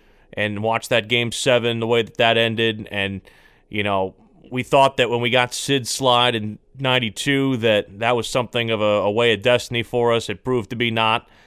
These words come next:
And, and now if you look at, at this team and how they'll be remembered, you'll think of Tom Glavine's one-hit masterpiece here in game number six. He was named after the game the series M V P. You'll, you'll think of David Justice conquering the doubters.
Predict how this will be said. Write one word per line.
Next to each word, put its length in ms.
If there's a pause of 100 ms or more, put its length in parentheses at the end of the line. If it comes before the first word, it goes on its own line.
(520)
And, 320
and 180
now 380
if 160
you 120
look 240
at, 360 (260)
at 220
this 240
team 600 (200)
and 200
how 200
they'll 180
be 100
remembered, 600
you'll 140
think 280
of 80
Tom 300
Glavine's 440
one-hit 520 (520)
masterpiece 880
here 200
in 120
game 220
number 240
six. 360
He 80
was 160
named 320 (420)
after 280
the 80
game 300
the 80
series 440
M 160
V 120
P. 440 (320)
You'll, 180
you'll 140
think 240
of 140
David 260
Justice 440
conquering 560
the 80
doubters. 580